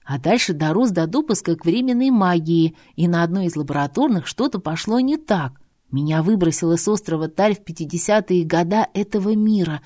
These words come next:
без магии, сил и ребёнком. Так что я прожил большую часть жизни тут, как обычный человек,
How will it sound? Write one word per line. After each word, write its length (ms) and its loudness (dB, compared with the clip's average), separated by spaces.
без 260 0
магии, 760 2
сил 360 -2
и 240 -2
ребёнком. 840 0
Так 140 -12
что 160 -2
я 160 6
прожил 380 2
большую 400 2
часть 260 0
жизни 360 -2
тут, 340 -2
как 200 -4
обычный 480 -2
человек, 560 0